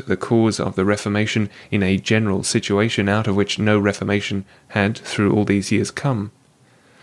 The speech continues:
The question which presses is, whence came the power which achieved the effect, an effect apparently far beyond the power of the forces working on the surface of things to achieve?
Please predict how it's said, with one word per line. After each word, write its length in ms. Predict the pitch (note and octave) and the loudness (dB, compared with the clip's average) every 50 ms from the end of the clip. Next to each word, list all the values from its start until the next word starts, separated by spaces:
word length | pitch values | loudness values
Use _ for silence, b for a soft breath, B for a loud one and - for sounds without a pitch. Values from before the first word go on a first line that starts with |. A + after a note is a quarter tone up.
| b b b | b b b
The 80 | - A2 | -4 -4
question 460 | - - A2+ G#2+ - - G#2 G2 F#2+ | 0 0 0 -2 -2 -4 -4 -4 -4
which 180 | F#2 - - | -4 -6 -4
presses 560 | - - C#3+ B2+ - G#2 F#2+ F#2+ F#2+ - - - | -2 -2 0 0 0 0 0 0 0 -2 -4 -2
is, 340 | G2+ G2 F#2+ G2 G#2 - B B B B B B B B | 0 0 2 0 0 -2 B B B B B B B B
whence 300 | - A#2 A2 G#2 - - | 0 0 0 2 0 -2
came 320 | - - B2 A2+ A2 G#2 | -2 0 0 0 2 2
the 80 | G2+ F#2+ | 0 -2
power 520 | - - - - D3+ C#3 B2+ G#2+ G2 F#2+ | -2 -4 -4 -2 0 2 2 4 2 2
which 300 | F#2 G#2+ - - - - | 2 0 0 -2 -2 -2
achieved 640 | - A2 G#2 - - - B2 A#2+ A#2 G#2 - - - | -2 -2 -2 0 0 4 4 4 4 2 0 -4 -2
the 100 | - G#2 | -2 -2
effect, 540 | G2 - - - C#3 - - - - - - B B B B B B B B B B - | -2 -2 -4 -6 -6 -6 -6 -10 -16 -18 -20 B B B B B B B B B B -2
an 80 | - G2 | -2 0
effect 380 | F#2 - - G#2 F#2+ - - | 0 0 0 -2 -2 -2 -4
apparently 480 | G#2 - - G#2+ G2+ G2 F#2+ - G2 F#2 | -6 -4 -2 0 0 0 0 -2 -4 -4
far 260 | - - G#2+ G2 F#2 | -2 -2 -2 0 0
beyond 380 | F2+ G#2 G2+ G#2+ A2+ A#2 G#2+ G2+ | 2 2 2 4 4 2 2 0
the 40 | - | -2
power 300 | - - G#2+ G2+ G2 F#2+ | -2 0 0 2 2 2
of 140 | F2+ - | 0 -2
the 100 | - F#2+ | -4 -6
forces 540 | - - A2 G#2 G#2 G2+ - G2 F#2+ - - | -2 0 2 2 2 2 0 -2 -4 -2 0
working 340 | A2+ G#2+ G#2+ - A2 G2+ G2 | 2 2 2 2 0 0 0
on 80 | F#2+ F#2+ | 0 0
the 100 | F#2+ F#2 | 0 -2
surface 440 | - - A2 G#2 - G2+ F#2 - | 0 0 0 0 -2 -4 -6 -6
of 80 | F#2+ - | -6 -4
things 280 | - G2 G2 F#2+ F#2+ - | -2 -4 -4 -4 -4 -4
to 120 | - G#2 | -2 -2
achieve? 540 | G2+ - - - D3 C3+ A#2+ - - - - | -2 -4 -2 -2 -2 0 0 -2 -4 -8 -12